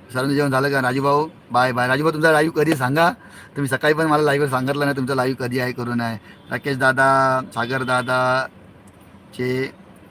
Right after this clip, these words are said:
कार्य खूप महान आहे. धन्यवाद ताई, धन्यवाद, धन्यवाद, धन्यवाद.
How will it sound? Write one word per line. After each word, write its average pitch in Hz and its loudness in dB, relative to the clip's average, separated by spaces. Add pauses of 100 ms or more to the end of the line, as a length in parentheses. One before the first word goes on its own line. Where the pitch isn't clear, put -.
कार्य 123 -2 (1500)
खूप 135 -4 (220)
महान 120 -2
आहे. 104 -8 (1400)
धन्यवाद 131 0
ताई, 131 0
धन्यवाद, 123 -2
धन्यवाद, 120 -2
धन्यवाद. 117 -2